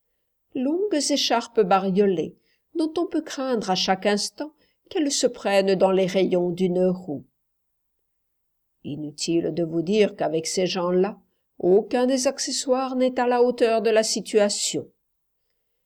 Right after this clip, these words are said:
Les gants ont été retrouvés au fond d'une vieille malle, avec une boule d'antimite dans chaque doigt, et c'est tante Adrienne ou tante Jenny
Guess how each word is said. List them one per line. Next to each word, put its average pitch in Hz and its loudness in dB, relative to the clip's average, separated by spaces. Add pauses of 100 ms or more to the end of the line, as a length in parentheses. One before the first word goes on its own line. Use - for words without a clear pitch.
(200)
Les 202 2
gants 254 -4 (360)
ont 311 -2
été 339 -4
retrouvés 254 2
au 240 6
fond 202 2
d'une 202 2
vieille 185 4
malle, 170 -2 (360)
avec 330 -4
une 233 2
boule 208 2
d'antimite 190 0
dans 190 2
chaque 196 -2
doigt, 208 -2 (500)
et - -18
c'est - -4
tante 226 0
Adrienne 214 2
ou 180 -2
tante 170 -2
Jenny 214 2